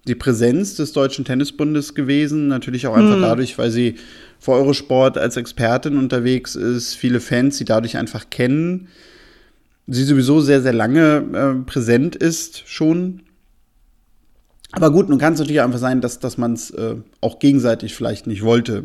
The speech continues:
Speaker 1: Also,
Speaker 2: Hm.
Speaker 1: ähm, weil, weil das habe ich dann auch so ein bisschen, äh, rausgehört, ähm, ja, da macht man jetzt irgendwie dem D T B den großen Vorwurf.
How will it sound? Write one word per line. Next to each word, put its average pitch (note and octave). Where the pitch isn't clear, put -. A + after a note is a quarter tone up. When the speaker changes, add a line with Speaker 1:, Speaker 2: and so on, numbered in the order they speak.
Speaker 1:
Also, G#2+
Speaker 2:
Hm. G3
Speaker 1:
ähm, A#2+
weil, B2
weil C3
das C3+
habe C#3+
ich C#3
dann C3
auch B2
so -
ein D#3+
bisschen, C#3+
äh, B2
rausgehört, C3
ähm, A#2+
ja, A#2
da B2+
macht A#2+
man B2
jetzt A#2
irgendwie B2
dem A#2+
D B2+
T B2
B A#2
den E3
großen C#3+
Vorwurf. D3+